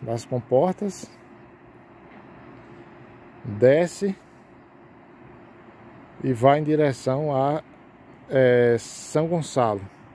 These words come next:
Mas antes passa pelo distrito de Gravatá, é, São João do Rio do Peixe.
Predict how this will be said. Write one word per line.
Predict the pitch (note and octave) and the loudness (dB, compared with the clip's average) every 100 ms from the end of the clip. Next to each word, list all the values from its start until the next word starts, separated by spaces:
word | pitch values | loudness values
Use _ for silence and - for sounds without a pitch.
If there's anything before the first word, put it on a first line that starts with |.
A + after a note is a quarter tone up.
| - | -8
Mas | C3 C#3 C3 | 2 2 2
antes | D#3+ - | -2 0
passa | D3 D3 - | 0 0 0
pelo | C#3+ C#3 | 0 0
distrito | C3 B2+ - B2 | 0 -4 -6 -8
de | B2 | -2
Gravatá, | A#2+ B2+ C3 B2+ D#3+ E3+ B2+ - - - - - - - - - - - - - | 2 4 2 0 0 0 -2 -12 -20 -20 -20 -20 -20 -20 -20 -20 -20 -20 -20 -8
é, | - A#2 | 0 0
São | - D#3 D#3+ | 0 -2 0
João | A2 C3+ D3+ | 0 0 0
do | |
Rio | D3 C#3+ F3+ | 0 0 -2
do | D3 | -2
Peixe. | C3+ B2 - - - | -2 -2 -4 -10 -14